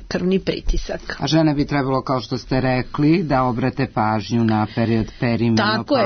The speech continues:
Speaker 1: Tako je.
Speaker 2: da.
Speaker 1: Posebno, e, bih htela da skrenem pažnju da kod nas, e, postoji jako, e,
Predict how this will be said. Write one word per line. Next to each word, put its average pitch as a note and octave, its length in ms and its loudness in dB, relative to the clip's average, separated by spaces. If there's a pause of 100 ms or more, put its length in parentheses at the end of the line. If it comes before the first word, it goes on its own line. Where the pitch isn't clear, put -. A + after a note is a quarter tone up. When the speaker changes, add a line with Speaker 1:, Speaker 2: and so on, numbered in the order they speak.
(240)
Speaker 1:
Tako - 60 -4
je. - 40 2
Speaker 2:
da. B3+ 60 4
Speaker 1:
Posebno, E4+ 440 4 (300)
e, A#3+ 60 2
bih A3+ 240 2
htela D#4+ 360 2
da A#3 160 2
skrenem C#4 520 2
pažnju B3+ 580 0
da G#3 240 2
kod G#3+ 240 0
nas, C4+ 460 2
e, A#3+ 40 2 (340)
postoji B3 680 2
jako, C4 340 2
e, G#3+ 140 -2